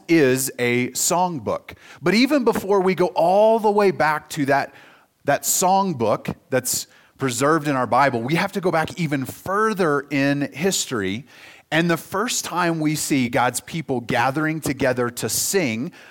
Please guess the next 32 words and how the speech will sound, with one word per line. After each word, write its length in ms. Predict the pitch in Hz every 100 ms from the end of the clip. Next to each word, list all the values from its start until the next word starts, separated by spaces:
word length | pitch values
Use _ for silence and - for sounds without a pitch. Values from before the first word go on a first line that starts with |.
| -
comes 240 | - 151 160
from 240 | 175 160 -
Exodus 580 | 143 - 160 156 - -
fifteen. 680 | - 156 143 - 160 120 90 - _ _ _ _
And 100 | 139
so 80 | 165
we're 80 | 175
gonna 160 | 247
look 260 | 185 170 -
at 140 | 151
that 320 | 160 147 143 -
together. 460 | 135 156 139 113
And 120 | 101
so 80 | -
you 200 | 120 147
can 160 | 170 151
follow 280 | 151 147 135
along 260 | 131 139
with 120 | 131
us 180 | 135 131
in 80 | 120
the 80 | 110
Bible 380 | 120 139 131 131
app. 180 | 127
If 140 | 113 -
you 80 | 107
brought 220 | 123 127
a 40 |
Bible, 360 | 120 120 120 123
you're 100 | 110
welcome 320 | 113 117 113
to 140 | 117